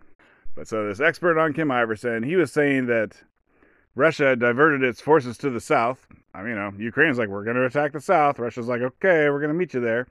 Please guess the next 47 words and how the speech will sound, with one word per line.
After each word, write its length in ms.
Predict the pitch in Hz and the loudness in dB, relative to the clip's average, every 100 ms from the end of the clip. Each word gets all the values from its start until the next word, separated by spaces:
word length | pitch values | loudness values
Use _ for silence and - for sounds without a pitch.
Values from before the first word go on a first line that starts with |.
| _ - | _ -10
And 100 | 240 | -2
they 60 | |
were 140 | 156 131 | 2 2
atta-, 280 | 104 113 127 | 2 -2 0
they, 300 | 185 185 104 | 0 0 0
they, 240 | 104 92 - - | -6 -8 -12 -16
they 120 | 87 | -12
were 340 | 98 143 143 | -4 0 0
and 100 | 107 | 0
are, 320 | 104 117 120 | -2 -2 -2
and 280 | 98 87 90 _ _ _ _ _ _ _ - | -6 -10 -18 _ _ _ _ _ _ _ -12
sure 160 | 117 | -10
tomorrow 360 | 110 110 120 113 | -8 -6 -4 -2
will 180 | 117 117 | -2 -2
be 100 | 110 | -2
attacking 380 | 110 113 101 | -2 -2 -2
the 80 | 92 | -10
south. 300 | - 87 98 _ _ - - _ _ - - - | -8 -8 -8 _ _ -20 -20 _ _ -6 -6 -6
But 200 | 98 98 | -6 -6
this 140 | 107 | 2
expert 320 | 180 151 127 | 2 4 -2
said 220 | 123 131 | 2 2
that 140 | 117 113 | 2 2
what 180 | 131 131 | 0 2
they 140 | 127 | 0
left 260 | 135 143 - | 2 0 0
behind 580 | 117 131 165 143 117 | -4 0 2 2 0
was, 140 | 107 101 | -2 -2
like, 280 | 110 95 104 | -4 -4 -8
military 880 | 110 135 131 117 131 117 104 87 - _ | -4 0 0 0 -2 0 -2 -6 -14 _
police, 580 | - 113 151 - - - | -8 -2 -2 -4 -12 -16
or 280 | 87 85 80 - _ _ _ _ _ | -14 -12 -16 -20 _ _ _ _ _
basically, 260 | 147 135 139 | -2 2 2
like, 100 | 104 | 0
swat 340 | - 117 110 | -4 -4 -4
team. 200 | 98 80 - | -8 -16 -12
He 80 | |
said, 260 | 170 165 117 | -2 2 2
he 120 | 147 | 0
said 260 | 160 165 120 | 0 0 2
basically 320 | 156 - 131 | 0 0 -4
people 340 | 143 139 135 | -4 -2 -2
who 240 | 120 120 113 | 0 -2 -2
were, 120 | 107 | -4
like, 200 | 107 87 | -6 -8
swat 340 | - 160 151 | -4 -2 -2
team 460 | - 110 95 87 80 | -6 -12 -10 -12 -14